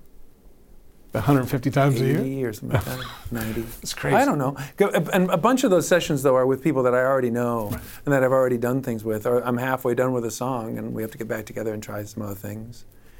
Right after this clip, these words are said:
Speaker 2: Or we end up, you know, I end up with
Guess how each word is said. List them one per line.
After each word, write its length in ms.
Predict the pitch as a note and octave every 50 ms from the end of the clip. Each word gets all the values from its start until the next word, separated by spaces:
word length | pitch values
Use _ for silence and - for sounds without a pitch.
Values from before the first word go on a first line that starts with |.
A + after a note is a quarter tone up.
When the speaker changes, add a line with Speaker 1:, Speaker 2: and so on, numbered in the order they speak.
| - - - -
Speaker 2:
Or 120 | D#3 D#3
we 240 | D3+ D#3 D3+ D3 D3+ - -
end 140 | D3+ D3+ D3+
up, 180 | C#3 - - - - - - - - - - - - - - -
you 100 | - D3+
know, 100 | C3+ A#2+
I 120 | A#2 A#2+ C3
end 140 | C3 C3 B2+
up 140 | A2 -
with 240 | C3 B2 A2+ - -